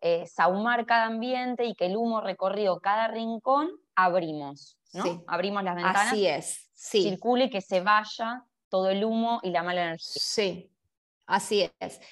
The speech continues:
Speaker 2: Mientras estamos sahumando, algo importante es,
Speaker 1: Ujú.
Speaker 2: como di-, como decía antes, es la intención. Es la intención de saber que en ese momento me estoy conectando con la energía de la casa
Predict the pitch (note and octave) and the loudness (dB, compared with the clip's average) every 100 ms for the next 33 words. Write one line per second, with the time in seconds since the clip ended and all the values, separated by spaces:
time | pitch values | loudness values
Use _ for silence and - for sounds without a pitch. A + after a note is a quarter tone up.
0 | - - A3+ C4+ F4 F4+ D#4+ C4 G#3 - | -20 -8 0 4 4 4 4 2 0 2
1 | A3+ B3 A#3+ E3+ E3+ E3+ A#3 C4 G#3+ - | 2 2 -2 -2 0 0 0 2 0 4
2 | G#3 A3+ A#3+ G#3+ E3+ E3+ - A3+ C4+ B3+ | 4 4 2 -2 -4 -2 0 2 2 2
3 | F#3+ - G#3 G#3 G3 F#3+ E3+ F3+ F3+ F#3 | 2 -2 -2 -4 -4 -2 -2 -4 -6 -6
4 | F3+ F3+ - F#3 E3+ F3 F3 - B3+ B3 | -4 -4 -2 -2 0 -2 -2 0 0 4
5 | A#3+ A3 G#3+ F#3+ F3+ F#3 - G3 E3+ - | 4 4 2 -2 -2 -4 0 0 0 -2
6 | B3 C4 C4+ A3+ G#3+ G#3 A#3+ A#3+ A3+ G#3 | -4 -2 -2 -2 -4 0 0 2 0 -2
7 | - G3+ G3+ A#3+ D4 D4+ _ _ - G3+ | 2 4 8 6 6 0 _ _ -4 -2
8 | A#3+ B3 B3 G3+ G3+ A#3 C4+ C#4 C#4+ C#4 | -2 0 0 2 0 0 -2 2 2 2
9 | - - F#3+ F#3 - A#3+ B3+ A3 G#3+ G3 | -4 -8 -6 -6 0 2 2 0 2 2
10 | F3+ E3+ E3+ B3+ C4+ C4+ G#3+ F3+ - A3+ | 2 -2 0 0 2 0 -2 -4 0 2
11 | G3+ F3 G3+ G#3+ - B3 | 2 2 0 0 0 0